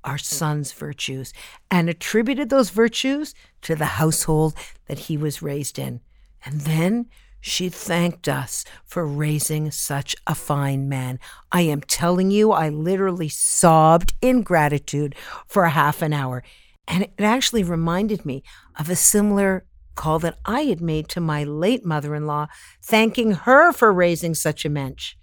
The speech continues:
But my husband's family of origin, as I've shared in past podcasts, was very, very different than the one I was raised in.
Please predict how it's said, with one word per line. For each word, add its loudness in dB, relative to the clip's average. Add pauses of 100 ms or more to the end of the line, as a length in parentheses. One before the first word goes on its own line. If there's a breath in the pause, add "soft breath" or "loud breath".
(680 soft breath)
But -8
my -6
husband's 0
family -2
of -8
origin, -6
as -8
I've 0
shared 0
in -4
past -12
podcasts, -10 (460 loud breath)
was -4
very, 2 (100)
very 0
different -6 (360)
than -4
the -4
one -2 (140)
I -2
was -8
raised -8
in. -10